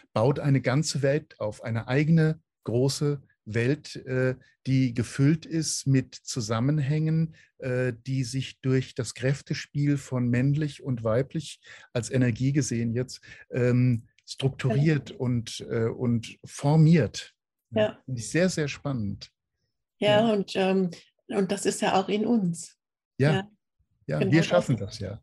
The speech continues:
Speaker 2: Ja, es ist auch
Speaker 1: Ja.
Speaker 2: in uns und auch in, in, in jedem Einzelnen von uns ist, äh, fast immer eine Disharmonie zwischen männlich
Speaker 1: Ja.
Speaker 2: und weiblich, ja, und ist nicht, ist nicht in Balance.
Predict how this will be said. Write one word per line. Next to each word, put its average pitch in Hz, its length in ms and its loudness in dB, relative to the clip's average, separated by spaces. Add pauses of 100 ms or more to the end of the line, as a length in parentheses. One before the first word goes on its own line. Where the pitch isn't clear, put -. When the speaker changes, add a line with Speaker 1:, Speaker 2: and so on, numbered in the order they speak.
(100)
Speaker 2:
Ja, 202 260 -4
es 185 160 -6
ist 202 160 0
auch 196 240 4
Speaker 1:
Ja. 196 60 2
Speaker 2:
in - 40 -2
uns 196 260 -4
und 175 120 -2
auch 175 180 2
in, 185 240 0 (320)
in, 196 240 2
in 185 140 4
jedem 196 340 6
Einzelnen 214 540 2
von 196 180 -4
uns 214 340 -2
ist, 190 180 -10
äh, 185 380 2 (140)
fast - 460 -6
immer 269 520 6
eine 190 220 0
Disharmonie 226 920 4
zwischen 208 360 -4
männlich 208 360 0
Speaker 1:
Ja. 247 40 -4
Speaker 2:
und 214 80 0
weiblich, 226 580 2
ja, 185 220 -2
und 190 160 0
ist - 160 -4
nicht, 214 300 2
ist 214 320 -2
nicht 220 160 -2
in 214 100 0
Balance. 208 600 -2